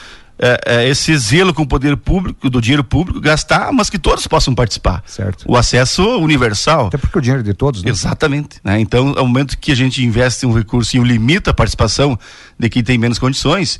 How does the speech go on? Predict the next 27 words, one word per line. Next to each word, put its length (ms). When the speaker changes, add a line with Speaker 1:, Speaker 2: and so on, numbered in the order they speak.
Speaker 1:
né, 100
eu 80
estou 180
sendo 200
incoerente 440
também. 300
Então, 320
é, 300
nessa 260
visão, 300
tanto 240
eu 60
quanto 200
o 20
Leonardo 420
somos 280
muito 280
claros 360
nisso, 260
né? 200
É, 140
o 60
investimento 420
do 60
recurso 420
é 60
para 300